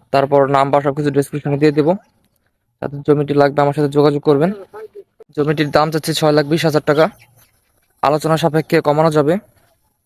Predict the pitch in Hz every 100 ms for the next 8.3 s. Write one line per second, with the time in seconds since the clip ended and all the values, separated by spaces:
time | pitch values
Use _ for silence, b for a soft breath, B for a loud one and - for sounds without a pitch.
0 | _ _ _ _ _ _ _ _ _ _
1 | _ - - - 143 143 143 151 151 147
2 | 160 156 147 143 156 147 147 - 156 139
3 | 147 156 151 151 147 156 151 170 185 156
4 | 139 139 147 143 147 147 156 139 185 208
5 | _ _ _ _ _ _ _ _ - 165
6 | 151 151 151 156 151 147 165 160 - -
7 | 165 156 156 160 156 147 151 156 151 156
8 | 147 147